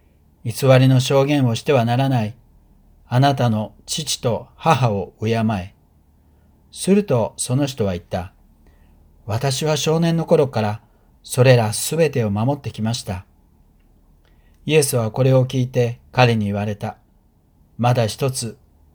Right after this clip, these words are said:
あなたに欠けていることがあります。あなたが持っているものを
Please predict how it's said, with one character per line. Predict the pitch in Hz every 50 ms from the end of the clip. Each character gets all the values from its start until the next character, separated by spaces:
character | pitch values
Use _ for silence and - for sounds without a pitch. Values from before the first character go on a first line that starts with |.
| _ _ _ _ _ _ _
あ | - 110 120
な | 143 147 135
た | 131 120
に | 113 107 101 107 117 -
欠 | - - 117 -
け | 131 127
て | 131 139
い | 131
る | 131 131
こ | 127 131
と | 131 151 139
が | 117
あ | 101
り | 101 107
ま | 101 107 113
す。 | - - - - _ _ _ _ _ _ _ _ _ _ _ _ _ _ _ _ _ _ _ _ _
あ | - 135
な | 160 170 165
た | 170 156
が | 143 131 131
持 | 139 160
っ | 170 170
て | - - 135 131
い |
る | 123 123
も | 120 120 123
の | 131 143 131
を | 117 110 107 113